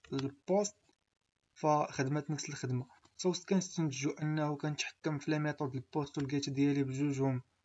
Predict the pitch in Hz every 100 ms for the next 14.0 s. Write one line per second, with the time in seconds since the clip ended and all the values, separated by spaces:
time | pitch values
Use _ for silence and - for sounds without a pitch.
0 | _ _ _ 143 143 139 139 143 139 151
1 | 139 143 - 139 127 143 196 202 - _
2 | _ _ _ _ _ 165 160 - 160 147
3 | 170 202 - - _ - 165 156 143 160
4 | 170 156 156 156 156 175 - _ _ _
5 | _ _ _ _ 160 160 160 160 160 156
6 | 156 147 156 131 - _ _ - 147 143
7 | 151 156 151 151 156 160 151 147 143 139
8 | 185 185 180 160 156 151 143 151 147 135
9 | 139 139 131 131 123 - 190 - - _
10 | _ _ _ _ _ _ _ _ _ -
11 | - 165 - 185 165 156 143 175 - 165
12 | - 156 156 156 156 147 143 135 139 143
13 | 160 - 139 143 - 131 139 127 120